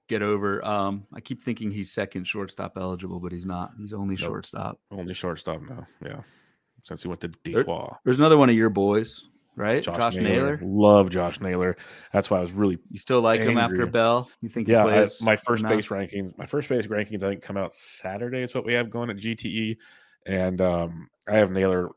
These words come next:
Speaker 2: right ahead of Bell in the rankings.
Speaker 1: Ahead of Bell. Okay.
Speaker 2: Yeah.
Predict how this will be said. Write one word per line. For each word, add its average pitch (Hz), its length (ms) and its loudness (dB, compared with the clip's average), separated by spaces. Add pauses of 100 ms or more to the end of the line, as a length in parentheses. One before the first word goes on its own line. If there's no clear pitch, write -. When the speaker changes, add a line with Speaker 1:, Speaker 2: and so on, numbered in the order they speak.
Speaker 2:
right 98 180 -2
ahead 90 160 -4
of 85 80 -6
Bell 85 180 -8
in 87 60 -14
the 87 60 -16
rankings. 82 340 -16 (1600)
Speaker 1:
Ahead 113 180 -4
of 113 100 -4
Bell. 92 340 -6
Okay. 104 240 -10 (380)
Speaker 2:
Yeah. 98 100 -6